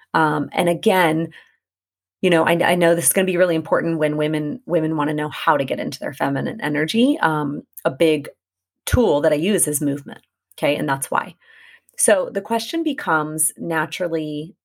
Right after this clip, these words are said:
"Okay, these energies are interesting. I'm definitely out of balance. So now what? How do I get more into my feminine energy? And how do I call my husband into his masculine?" And again, this is a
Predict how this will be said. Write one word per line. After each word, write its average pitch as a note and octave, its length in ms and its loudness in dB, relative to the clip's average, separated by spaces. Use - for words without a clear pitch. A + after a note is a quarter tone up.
"Okay, F3 640 4
these E3 200 -8
energies F#3 420 -2
are E3+ 60 -6
interesting. E3 640 -4
I'm D#3 220 -8
definitely E3+ 480 0
out E3+ 140 4
of E3+ 60 2
balance. D#3 580 0
So D#3 420 2
now F3+ 300 4
what? - 300 -6
How F3+ 280 0
do A3 160 2
I A3 80 4
get G3 160 0
more E3+ 180 0
into D#3+ 140 -2
my D#3+ 160 0
feminine A3+ 580 2
energy? C4+ 520 0
And - 140 -2
how D3+ 180 -2
do F3 80 4
I E3+ 80 4
call D#3+ 280 -2
my D3+ 160 0
husband D#3+ 840 -2
into E3+ 360 0
his D3+ 280 -4
masculine?" - 580 -6
And G#3 80 4
again, F#3+ 260 2
this G3 160 0
is D#4+ 140 4
a D4+ 180 0